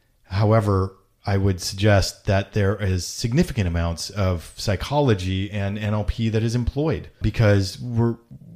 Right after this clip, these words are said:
if you're on the defense, your job is to protect your client and to give a vigorous, vigorous defense and advocate in the strongest way that is legally possible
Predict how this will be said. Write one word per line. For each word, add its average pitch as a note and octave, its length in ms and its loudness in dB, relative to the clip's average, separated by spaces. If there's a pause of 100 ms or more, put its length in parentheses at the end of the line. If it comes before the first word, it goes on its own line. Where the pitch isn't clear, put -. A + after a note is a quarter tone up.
(160)
if B2 220 -4
you're A#2+ 200 2
on A#2 180 4
the A2+ 80 4
defense, C#3+ 640 0
your B2+ 160 -2
job B2+ 560 2
is F3 240 2
to - 120 -14
protect - 480 -4
your G2 300 -4
client - 380 -6
and G#2 160 -6
to A#2 80 -10
give G2+ 360 -4
a A2+ 120 -2
vigorous, G2 1040 -2 (960)
vigorous F3 800 2
defense F#2 500 -2
and A2+ 300 -2
advocate C3 720 2 (220)
in A2+ 380 -2
the B2 160 -2 (300)
strongest D3 580 2
way A2+ 240 4
that C3 220 2
is B2+ 180 -2
legally D3 800 2
possible C#3+ 880 -2